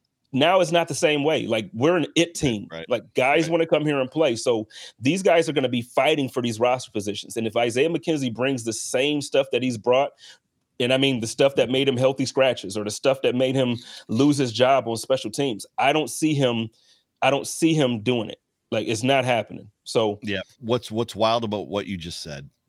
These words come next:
Speaker 2: and that guys wanna come here, and this is a very good argument, and it wasn't mine, and I can't give credit to who said it.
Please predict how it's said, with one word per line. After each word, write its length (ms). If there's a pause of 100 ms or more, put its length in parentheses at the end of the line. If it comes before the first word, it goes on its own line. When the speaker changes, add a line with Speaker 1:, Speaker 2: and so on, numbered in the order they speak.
(680)
Speaker 2:
and 760 (100)
that 180
guys 360
wanna 180
come 220
here, 240 (320)
and 180
this 240
is 320 (220)
a 40
very 380
good 340
argument, 540
and 120
it 80
wasn't 400
mine, 440 (200)
and 100
I 40
can't 300
give 160
credit 360
to 100
who 100
said 260
it. 100